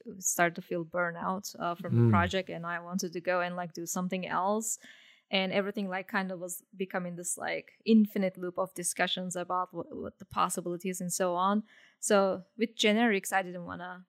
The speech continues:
Speaker 1: you know, contribute to that, uh, because there's already too many voices, and, like, you know, there's, it, it's, it's hard, it's hard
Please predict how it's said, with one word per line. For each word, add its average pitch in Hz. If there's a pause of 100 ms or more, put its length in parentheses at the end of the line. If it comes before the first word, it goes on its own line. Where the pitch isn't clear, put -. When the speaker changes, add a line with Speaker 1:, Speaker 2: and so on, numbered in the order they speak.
Speaker 1:
you 196
know, 180
contribute 185
to 170
that, 185
uh, 180 (120)
because 196
there's 196
already 165
too -
many -
voices, -
and, 67
like, 69
you 69
know, - (140)
there's, -
it, -
it's, -
it's -
hard, 208
it's -
hard 196